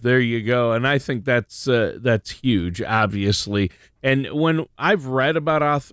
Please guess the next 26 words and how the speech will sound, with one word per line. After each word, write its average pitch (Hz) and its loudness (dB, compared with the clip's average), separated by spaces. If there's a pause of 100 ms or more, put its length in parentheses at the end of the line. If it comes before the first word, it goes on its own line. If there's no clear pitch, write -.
(100)
Roth 131 0
I 139 2
R 131 2
As, 127 0
or 110 -2
you've 107 0
mentioned 117 0
them 107 2
before, 117 0 (320)
uh, 104 0
that 123 0
potential 123 0
for 107 -4
tax-free 107 -2
growth 104 2
for - -6
the 90 -2
rest 98 0
of 107 2
my 92 2
life, 101 0
uh, 69 -12
that 107 -2
is 87 -4
really 113 0
appealing. 85 -4